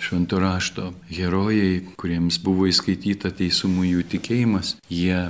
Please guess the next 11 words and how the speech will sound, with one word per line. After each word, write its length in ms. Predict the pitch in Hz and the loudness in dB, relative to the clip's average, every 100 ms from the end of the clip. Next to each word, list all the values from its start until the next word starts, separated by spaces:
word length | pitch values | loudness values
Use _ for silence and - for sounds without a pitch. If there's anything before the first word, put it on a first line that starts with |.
| - 90 | -4 -2
darė 340 | 87 90 98 98 | 0 2 0 -2
tikėjimo 560 | - 98 92 92 90 | -6 -2 2 2 2
darbus. 560 | 98 107 90 78 - - - | 0 -2 -2 -4 -8 -14 -14
Tikėdami 640 | - - 101 127 151 151 139 | -14 -2 2 4 6 6 6
jie 380 | 101 95 117 127 | 4 2 2 2
kažką 480 | 123 110 - 101 98 | 0 0 0 -2 -2
darė. 400 | 95 90 82 87 - - | 0 -2 -4 -10 -14 -4
Abelis, 640 | 110 147 156 147 120 123 - | 0 2 4 2 2 0 -2
tikėdamas, 880 | - - 107 135 139 135 127 120 - - - - | -6 -4 -2 0 2 2 0 0 -2 -4 -14 -12
aukojo 720 | 90 90 92 113 123 127 131 127 - - 90 | -4 -2 -2 0 4 4 2 -2 -12 -18 0
vertesnę 1040 | 95 90 90 - 90 95 92 - 131 | 4 4 2 -2 0 2 2 2 2